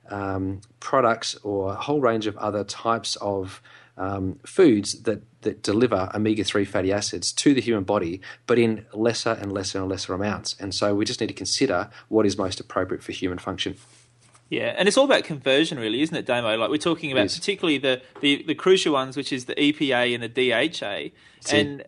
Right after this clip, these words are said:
Speaker 2: and the research is that, that that doesn't convert well. Like, the, the human body isn't a very efficient mechanism for converting that, uh, or converting to E P A and D H A from the oil, from vegetable sources of, uh, of omega-threes.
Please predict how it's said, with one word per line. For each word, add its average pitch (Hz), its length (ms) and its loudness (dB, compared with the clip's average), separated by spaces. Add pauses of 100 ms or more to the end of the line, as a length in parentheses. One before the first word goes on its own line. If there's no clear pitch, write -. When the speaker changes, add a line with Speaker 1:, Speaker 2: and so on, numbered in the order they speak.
(160)
Speaker 2:
and 160 180 0
the 160 40 0
research 170 500 2
is 156 220 4
that, - 300 -4
that 165 180 0
that 156 220 2
doesn't 165 340 2
convert 139 400 0
well. 143 260 2
Like, 120 160 -2
the, 147 80 -2
the 156 160 -2
human 180 280 -2
body 143 260 0
isn't 170 440 -2
a 147 100 -2
very 135 220 2
efficient 135 520 -4
mechanism 143 520 -2
for 131 160 -10
converting 143 440 0
that, 101 220 -4 (320)
uh, 127 300 0
or 151 120 0
converting 147 420 0
to 175 160 0
E 143 260 -2
P 135 120 -6
A 120 60 0
and 117 180 -4
D 123 300 -4
H 127 240 -4
A 110 160 0
from 139 240 -4
the 123 220 -4
oil, 131 280 -4
from 139 360 -2 (480)
vegetable 156 340 0
sources 120 580 -4
of, 120 240 -4
uh, 113 180 2
of 120 140 -4
omega-threes. 117 800 -4